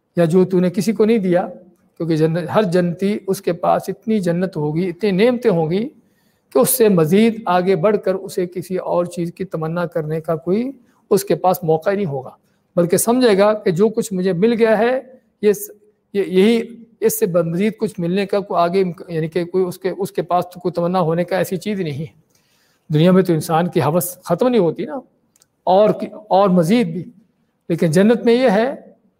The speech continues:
کہ اگرچہ ادنیٰ درجے کا بھی جنتی ہوگا، سمجھے گا کہ جو اس کو ملا ہے شاید اور کسی کو کوئی کچھ نہیں ملا، یعنی سب سے زیادہ اسی کو ملا ہے۔ تو کہیں گے کہ اللہ، اس کے بعد بھی ہمیں اب ضرورت ہے کس چیز کی؟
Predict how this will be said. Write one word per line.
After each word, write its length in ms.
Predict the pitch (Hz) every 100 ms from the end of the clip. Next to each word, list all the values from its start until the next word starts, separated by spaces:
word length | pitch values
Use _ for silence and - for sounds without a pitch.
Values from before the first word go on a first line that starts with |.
| _ -
کہ 80 |
اگرچہ 320 | 220 240 185 226
ادنیٰ 320 | 190 226 262
درجے 260 | 233 185 233
کا 100 | 240
بھی 80 | 196
جنتی 320 | 190 180 214
ہوگا، 320 | 156 147 131
سمجھے 400 | - 202 202 190
گا 100 | 202
کہ 140 | 196 185
جو 240 | 196 196
اس 140 | 277 -
کو 160 | 254
ملا 280 | 220 208 196
ہے 80 | 220
شاید 260 | 214 185 180
اور 180 | 175
کسی 260 | 175 185 202
کو 140 | 185
کوئی 200 | 175 175 170
کچھ 160 | 165 175
نہیں 80 |
ملا، 140 | 135 123 - _ _ _ _ _ _
یعنی 120 | 156
سب 220 | 156 233 -
سے 120 | 202
زیادہ 220 | 190 190
اسی 280 | 214 - 277
کو 100 | 220
ملا 280 | 160 143 123
ہے۔ 40 | - _ _ _ _ _ _ _ _ _
تو 400 | 202 190 190 190
کہیں 260 | 196 214 220
گے 120 | 240
کہ 80 | 220
اللہ، 160 | 175
اس 160 | 214 208
کے 100 | 226
بعد 220 | 185 226
بھی 160 | 226 214
ہمیں 220 | 220 233 226 247
اب 200 | 185 190
ضرورت 300 | 180 233 226
ہے 60 |
کس 200 | 214 202
چیز 220 | - 190
کی؟ 100 | 196